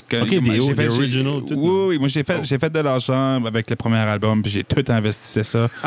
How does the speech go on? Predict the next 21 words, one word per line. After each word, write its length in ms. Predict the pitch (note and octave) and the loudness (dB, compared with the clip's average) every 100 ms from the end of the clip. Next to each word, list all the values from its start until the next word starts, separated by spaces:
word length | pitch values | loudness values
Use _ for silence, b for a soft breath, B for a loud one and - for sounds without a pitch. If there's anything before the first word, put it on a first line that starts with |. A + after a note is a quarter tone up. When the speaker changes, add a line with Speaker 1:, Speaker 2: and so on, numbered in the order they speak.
| - | -6
Speaker 2:
<laughs> 280 | - - - | -6 -8 -2
Speaker 1:
dans 280 | A2+ A#2+ B2 | 2 2 2
un 40 | |
studio, 340 | B2 - A#2+ B2+ | 2 -2 0 0
puis 140 | B2+ | 0
plein 360 | G#2 G2+ A2+ B2 | -2 0 0 0
Speaker 2:
Oh, 40 | |
Speaker 1:
de 40 | G#2+ | 0
synths. 360 | F#2+ D3 A#2+ F#2+ | -2 0 -2 -2
Speaker 2:
ouais, 140 | F#2+ | -4
ouais. 60 | F#2 | 0
Speaker 1:
Comme 100 | B2 | 0
je 60 | B2 | 2
m'ai 60 | |
Speaker 2:
Ouais. 40 | A2 | -2
Speaker 1:
acheté 140 | A#2+ | 0
une 100 | A#2 | 0
shit 240 | - A#2+ - | 0 -4 0
tonne 180 | A#2+ | 0
de 80 | G#2 | 0
synths. 320 | G2 B2+ G2 | 0 -2 -2